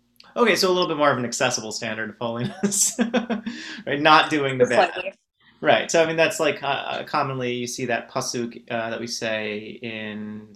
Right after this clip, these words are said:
Speaker 1: the book of Psalms, that we say in Pesukei Zimra Shabbos, we say, "Sur meirav aseh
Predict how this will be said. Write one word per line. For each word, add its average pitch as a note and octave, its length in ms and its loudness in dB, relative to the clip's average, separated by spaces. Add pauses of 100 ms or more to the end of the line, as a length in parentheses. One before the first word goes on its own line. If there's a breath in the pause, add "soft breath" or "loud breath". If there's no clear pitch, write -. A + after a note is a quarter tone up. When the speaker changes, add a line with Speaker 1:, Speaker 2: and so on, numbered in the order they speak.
(120)
Speaker 1:
the A#2 100 -8
book A#2 220 -12
of - 80 -14
Psalms, G3+ 500 0
that A#2+ 140 -2
we A2+ 60 -6
say A#2 160 -6
in G#2+ 80 -8
Pesukei - 260 -12
Zimra G#2 340 -8
Shabbos, C#3+ 380 -4
we - 40 -8
say, A#2 280 -6 (200 loud breath)
"Sur A3 480 0
meirav E3 520 2
aseh C3 420 -4